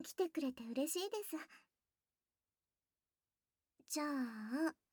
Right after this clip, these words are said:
今日のところは、お試しでやってみましょうか。ああ、お試しって言っても、私の好きなようにしていいですよね。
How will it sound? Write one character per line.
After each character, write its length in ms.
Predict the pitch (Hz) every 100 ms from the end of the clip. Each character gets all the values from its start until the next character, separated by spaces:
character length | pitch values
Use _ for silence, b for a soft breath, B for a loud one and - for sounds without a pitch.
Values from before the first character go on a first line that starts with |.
| B B B B B _ - 370
今 120 | 392 440
日 60 |
の 100 | 370
と 120 | 262 262
こ 120 | 302
ろ 160 | 320 330
は、 440 | 277 233 220 240 - _ _ _ _ -
お 60 | 220 247 294
試 60 | 320
し 120 | 339
で 140 | 359
や 100 | 359
っ 40 | 339
て 160 | 349
み 120 | 370 370
ま 140 | 392
し 120 | 392
ょ 60 | 440
う 60 |
か。 120 | - 415 330 B B B _ _ _ _ _ _ _ _ _ _ _ _ _ _ _ _ _ -
あ 420 | 349 339 294 277 B B B B B _ _ _ _ _
あ、 0 |
お 120 | 277
試 420 | 269 330 359 370 370
し 180 | 392 403
っ 40 | -
て 120 | - 311
言 100 | 262
っ 20 |
て 240 | - 269
も、 240 | 240 220 208 B B _ _ _ _ -
私 460 | 254 254 302 330
の 140 | 349 349
好 100 | -
き 120 | 392
な 140 | 427 427
よ 140 | 349
う 40 |
に 140 | 262 247
し 80 | -
て 140 | 285
い 160 | 302 349
い 20 |
で 140 | 392
す 140 | 381 330
よ 100 | 262
ね。 180 | 240